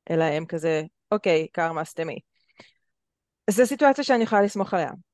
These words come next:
אבל אם הם היו כן נכנסים פה לפאניקה וכן נלחצים מהתנהגות כזאת שלה, אז לא הייתי משאירה אותם לבד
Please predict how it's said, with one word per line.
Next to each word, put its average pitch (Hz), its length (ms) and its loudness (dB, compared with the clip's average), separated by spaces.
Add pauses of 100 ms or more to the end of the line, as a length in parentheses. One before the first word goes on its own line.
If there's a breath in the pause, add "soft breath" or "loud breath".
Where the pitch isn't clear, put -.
(120)
אבל 190 220 0
אם 226 180 0
הם 262 100 0
היו 247 220 0
כן 226 300 0
נכנסים 330 420 -6
פה 349 80 -4
לפאניקה 330 500 -2
וכן 208 220 -6
נלחצים 254 460 -6
מהתנהגות 269 440 -4
כזאת 262 260 -6
שלה, 262 220 0 (340)
אז 214 100 -8
לא 240 60 2
הייתי 302 160 0
משאירה 226 320 -4
אותם 214 200 -4
לבד 240 240 -2